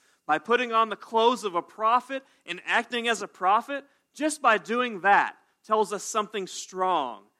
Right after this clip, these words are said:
It tells us that he has a message to sa-, share that is different from what we're hearing.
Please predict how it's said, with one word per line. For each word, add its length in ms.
It 80
tells 260
us 120
that 160
he 240
has 180
a 80
message 540
to 100
sa-, 360
share 440
that 120
is 260
different 540
from 180
what 160
we're 120
hearing. 440